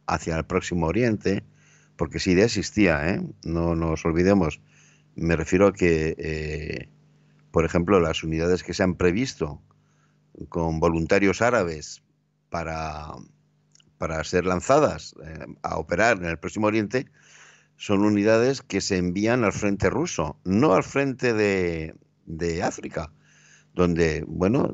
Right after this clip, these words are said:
Rommel está, hay un momento que está a, a, a unas decenas de kilómetros del, del Nilo. No, no, no. Los alemanes han, han previsto esas, esas unidades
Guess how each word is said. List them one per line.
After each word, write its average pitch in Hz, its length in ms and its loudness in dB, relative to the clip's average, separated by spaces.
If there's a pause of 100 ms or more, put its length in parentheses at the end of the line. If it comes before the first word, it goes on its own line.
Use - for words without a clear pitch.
(360)
Rommel 98 320 4
está, 113 300 2 (920)
hay 92 140 0
un 90 60 6
momento 101 260 6
que 110 60 -4
está 98 220 2
a, 87 240 0
a, 67 520 -8
a 90 60 0
unas 101 220 4
decenas 110 400 2
de 85 100 -4
kilómetros 82 640 -8
del, 76 460 -8
del 80 320 -8
Nilo. 80 300 -6 (220)
No, 117 140 4
no, 107 160 6
no. 101 240 2 (580)
Los - 200 -8
alemanes 98 420 0
han, 95 160 0 (160)
han 90 280 -2
previsto 95 400 -2
esas, 90 380 -4
esas - 280 -8
unidades 98 460 2